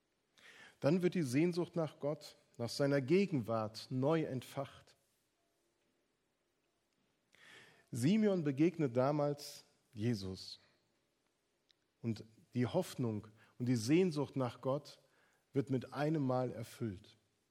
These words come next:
Und zu dieser Begegnung soll es auch in unserem Leben immer wieder kommen. Nicht nur an diesen Weihnachtstagen. Die Sehnsucht nach Gott ist in uns. Manchmal mehr oder weniger bewusst.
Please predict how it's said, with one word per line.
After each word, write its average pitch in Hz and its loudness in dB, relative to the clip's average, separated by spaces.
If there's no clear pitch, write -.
Und 143 -2
zu 151 0
dieser 170 2
Begegnung 139 0
soll 143 2
es 147 -2
auch 143 -2
in 139 -2
unserem 127 0
Leben 127 0
immer 143 0
wieder 127 -2
kommen. 90 -6
Nicht 170 -2
nur 156 4
an 143 4
diesen 131 -2
Weihnachtstagen. 104 -4
Die 135 2
Sehnsucht 160 0
nach 127 -4
Gott 156 -8
ist - -14
in 156 2
uns. - -14
Manchmal 123 -2
mehr 131 0
oder 131 0
weniger 135 2
bewusst. 120 -6